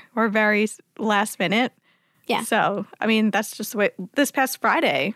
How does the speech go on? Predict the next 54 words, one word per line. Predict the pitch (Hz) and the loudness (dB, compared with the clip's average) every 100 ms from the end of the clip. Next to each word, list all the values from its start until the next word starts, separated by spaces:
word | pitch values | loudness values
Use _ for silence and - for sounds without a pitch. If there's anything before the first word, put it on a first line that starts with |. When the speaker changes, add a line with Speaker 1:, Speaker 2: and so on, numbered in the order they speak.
| - | -4
Speaker 1:
we | |
were | 220 | -2
just | 226 - | -2 -2
like, | 233 | -2
"What | 254 | 0
bar | 277 269 | 2 4
are | |
we | 247 | 4
going | 208 | 2
to?" | 208 190 | -2 -4
Five | - 214 | -2 0
minutes, | 208 202 220 | 0 -2 -2
we're | 214 | -2
like, | 196 202 | -2 -2
"There | 214 214 | -2 0
we | |
go." | 247 240 - _ _ - | 2 0 -2 _ _ 0
Speaker 2:
Yeah. | 233 208 | 2 2
Speaker 1:
We | |
figured | 190 190 135 | 2 0 0
it | 120 | 0
out | 78 - _ _ _ - | -2 -4 _ _ _ -4
and | 208 | -2
had | 185 | 0
a | |
great | 160 - | 0 -2
time. | - 226 - _ _ _ | -4 -8 -12 _ _ _
Speaker 2:
I, | 269 240 240 233 | 0 2 2 2
uh, | 220 208 | 0 0
my | 220 | 0
birthday's | 226 233 277 269 | 0 0 -2 0
June | 247 | 0
ninth, | 220 160 - - _ _ _ _ _ - | 0 -2 -8 -14 _ _ _ _ _ -2
and | 233 226 202 220 | 2 2 0 -2
I've | 220 | -2
had | 233 220 | -4 -6
plans | 240 208 233 247 | -4 -4 -4 -6
since, | 247 233 214 | -8 -10 -6
like, | 202 175 _ _ - | -6 -6 _ _ -4
February | 208 196 180 190 247 - - | 0 2 2 0 -2 -4 0
Speaker 1:
What | 294 | 2
are | |
your | 311 | 4
Speaker 2:
of | 302 | 2
what | 247 | 2
I'm | 339 | 2
doing. | 381 247 202 | 4 2 0
Speaker 1:
plans? | 233 - - - - _ _ | -4 -12 -18 -20 -20 _ _
Speaker 2:
So | - 370 | -2 2
we're | 370 | 4
going | 330 349 453 - | 4 4 4 2
out | 294 285 | 2 2
June | 285 262 | 2 0
seventh, | 240 - 190 214 240 285 | 0 0 0 0 0 -4